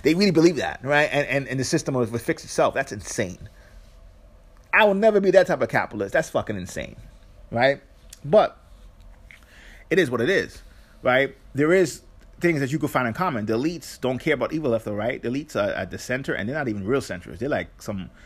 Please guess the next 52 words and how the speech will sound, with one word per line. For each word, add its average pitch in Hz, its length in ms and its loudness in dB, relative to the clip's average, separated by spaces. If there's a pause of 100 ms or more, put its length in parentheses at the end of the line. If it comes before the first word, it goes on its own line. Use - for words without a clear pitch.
(840)
I 147 100 -4
don't 139 100 0
even 98 120 -4
know 107 80 -2
what 135 120 0
to - 80 -12
call 92 180 -4
that 104 200 -2
shit, - 240 -10 (100)
<laughs> - 140 -16
right? 175 260 8
I, 190 160 4
I, 196 140 4
to 180 100 -6
be 180 100 6
honest, 175 280 6
I 151 80 2
don't 185 160 2
even 151 160 -2
know 143 80 2
what 160 120 2
to, 139 80 0
I 127 40 0
mean, 135 180 0
you 151 80 -2
could 160 140 -2
say 165 160 -2
they're 123 120 2
centered, 131 400 -4
but 107 120 -4
they're 113 140 -2
corporate 131 400 -4
centrists. - 360 -12 (300)
They're 170 260 6
center 175 400 2
in 139 140 -2
the 139 80 -2
sense 131 300 -4
that, 120 180 2
they're 156 100 2
centrists 143 320 -4
in 131 60 -6
the 123 80 -6
sense 113 240 -6
that 110 200 -6
they 117 120 -4
want 117 160 -8
the 104 60 -10
system 110 260 -10
to 98 100 -14
maintain 104 320 -10
itself. - 280 -14